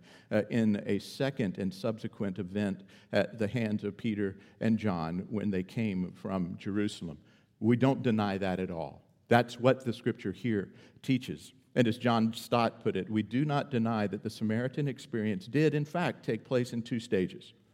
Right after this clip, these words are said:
Nor have we any right to deny that having happened once, it could happen again, especially if the circumstances are similar.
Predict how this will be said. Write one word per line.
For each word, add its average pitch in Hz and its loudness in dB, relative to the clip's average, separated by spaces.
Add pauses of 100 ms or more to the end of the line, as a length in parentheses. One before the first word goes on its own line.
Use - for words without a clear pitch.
(480)
Nor 143 6
have 123 2
we 113 2
any 165 4
right 85 0
to 120 -6
deny 98 0
that 95 -4
having 113 -4
happened 123 -6
once, 123 -4 (280)
it 120 0
could 139 0
happen 123 -2
again, 104 -2
especially 101 -4
if 92 -6
the 101 -6
circumstances 101 -8
are 98 -12
similar. - -6